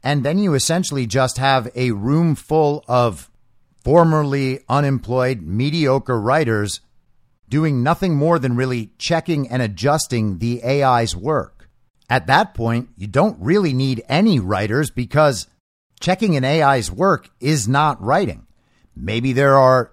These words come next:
some top-level people who continue to work producing human-created content, but you can imagine that all of that content is going to be pushing out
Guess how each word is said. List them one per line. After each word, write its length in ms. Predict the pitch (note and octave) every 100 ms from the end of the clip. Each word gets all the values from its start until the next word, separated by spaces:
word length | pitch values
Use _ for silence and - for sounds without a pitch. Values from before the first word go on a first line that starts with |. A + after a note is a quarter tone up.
| _
some 380 | - - C3+ A2+
top-level 800 | - - C#3+ D#3+ C3+ D3 D3 D3
people 580 | - C#3 C3 G3 F#2+ - _ -
who 140 | C#3
continue 540 | C#3 C#3+ A#2+ - D3 D#3
to 100 | C3+
work 440 | G#2+ C#3+ F3+ -
producing 600 | - G#2+ D3 - C3+ A2 _ _ _ _ _ -
human-created 920 | - E3 F#3 G3 - F3+ F#3 F#3+ D3
content, 640 | E3 F3+ F3+ G3 G#3+ - _ _ _ _ -
but 240 | G#2+ D3+
you 160 | A2+ C#3
can 180 | C3+ B2+
imagine 500 | C3 A#3 A3 C3+ C3
that 260 | C3 C3 -
all 240 | C3 D#3
of 220 | C3+ F2
that 280 | A#2 G3+ -
content 640 | A#2 A#2 A2 G2 A#2+ A#2+ - -
is 240 | C3+ B2
going 300 | G2+ C#3+ C#3+
to 120 | B2+ C3+
be 160 | B2+
pushing 480 | - E3 F3+ D#3+ C#3+
out 380 | E3 D#3 D3